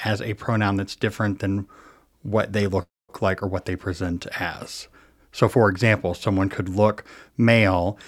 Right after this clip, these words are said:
and actually identify with female pronouns, she, her, or she, they. And being able to ask someone what their pronouns are if you're not sure is a way to help begin to see them.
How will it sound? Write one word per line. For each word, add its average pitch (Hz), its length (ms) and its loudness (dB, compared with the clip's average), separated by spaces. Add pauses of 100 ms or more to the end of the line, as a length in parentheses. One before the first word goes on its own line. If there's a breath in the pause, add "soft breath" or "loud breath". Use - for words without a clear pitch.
(180 loud breath)
and 95 480 0
actually 104 640 -2 (360)
identify 98 540 0
with 87 140 -6
female 90 320 -2
pronouns, 90 500 -4
she, - 220 -6
her, 87 580 -2 (420)
or 101 160 -6
she, - 280 -2
they. 95 500 0 (1040 soft breath)
And 104 340 -2
being 117 240 4
able 110 320 2
to - 320 -6
ask 139 240 4
someone 113 220 2
what 98 140 0
their 95 120 -2
pronouns 170 480 4
are 107 180 4
if 101 240 -6
you're 101 200 4
not 92 280 -2
sure 131 540 2 (360 loud breath)
is 107 120 -2
a 110 80 2
way 101 300 2
to - 160 -4
help 92 420 -4
begin 95 300 -2
to 98 120 -8
see 92 280 -2
them. - 460 -10